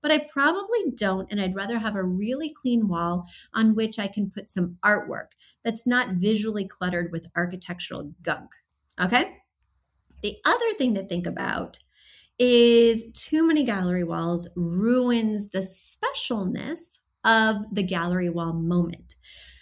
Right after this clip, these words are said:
That means if I'm gonna use, say, a gallery wall above the piano, I wouldn't do another gallery wall probably at all downstairs, right? Uh, now I know you're on a ranch, so it's all downstairs, but maybe I might do one in, say,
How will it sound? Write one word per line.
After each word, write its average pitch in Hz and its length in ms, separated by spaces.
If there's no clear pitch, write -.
That 285 260
means 214 520
if 233 100
I'm 220 160
gonna 254 200
use, 240 420
say, 208 280
a 202 80
gallery 208 580
wall 175 440
above 180 300
the 190 100
piano, 247 880
I 247 160
wouldn't 269 640
do 262 140
another 226 320
gallery 190 500
wall 170 500
probably 262 480
at 185 140
all 185 340
downstairs, 175 1120
right? 170 400
Uh, 208 340
now 190 140
I 180 80
know 175 80
you're 180 160
on 180 80
a - 20
ranch, 185 280
so - 100
it's 185 100
all 185 140
downstairs, 180 520
but 233 160
maybe 466 460
I 269 80
might 233 420
do 220 220
one 202 400
in, 196 160
say, 185 640